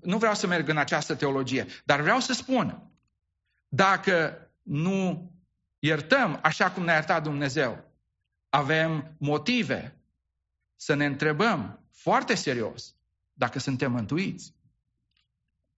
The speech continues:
Cum scăpăm de amărăciune? Cum scăpăm de amărăciune? Cum, cum scăpăm de o boală cronică?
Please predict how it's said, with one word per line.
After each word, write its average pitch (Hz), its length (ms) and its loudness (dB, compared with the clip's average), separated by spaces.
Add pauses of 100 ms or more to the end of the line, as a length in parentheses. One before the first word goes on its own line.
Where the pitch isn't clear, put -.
(2500)
Cum 277 140 0
scăpăm 226 380 0
de 180 100 0
amărăciune? 143 680 0 (4000)
Cum 254 120 -2
scăpăm 208 380 0
de 185 80 0
amărăciune? 156 480 -2 (140)
Cum, 262 420 -2
cum 262 120 0
scăpăm 226 400 0
de 196 60 0
o 196 60 2
boală 180 280 0
cronică? 160 640 -2